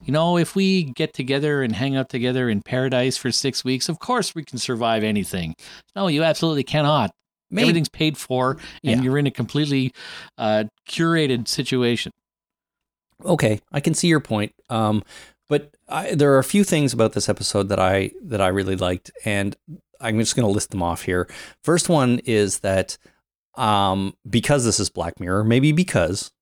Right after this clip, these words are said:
Speaker 2: it's Black Mirror and from what we know about it, you tend to go in, or at least I did, assuming that something nefarious is going on here at the beginning. They seem to be trapped in this place.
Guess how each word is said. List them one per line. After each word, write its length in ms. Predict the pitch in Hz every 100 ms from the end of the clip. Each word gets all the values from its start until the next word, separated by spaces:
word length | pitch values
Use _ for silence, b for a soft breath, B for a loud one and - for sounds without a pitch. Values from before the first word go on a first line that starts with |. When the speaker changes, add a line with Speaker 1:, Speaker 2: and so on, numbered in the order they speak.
| _
Speaker 2:
it's 220 | 104 -
Black 340 | - 85 82
Mirror 280 | 90 85 95
and 160 | 92 87
from 280 | - - 107
what 140 | 98
we 80 | 98
know 160 | 95
about 240 | 92 92 92
it, 140 | 101 B B B B _ _
you 120 | 135
tend 320 | 110 - 170 175
to 60 |
go 200 | 139 120
in, 200 | 101 98
or 80 | 98
at 80 | 95
least 220 | 107 135
I 160 | 120 117
did, 280 | 107 98 98
assuming 560 | - - - 170 170 156
that 100 | 117
something 360 | - 120 120 104
nefarious 680 | 95 - 95 95 87 -
is 80 | 90
going 320 | - 92 90
on 160 | 87 87
here 260 | - - -
at 100 | -
the 60 |
beginning. 440 | 90 87 87 73 - B B -
They 120 | 95
seem 240 | - 117 113
to 80 |
be 120 | 104 92
trapped 400 | - 123 143 -
in 120 | 147
this 160 | 139
place. 520 | - - 131 123 -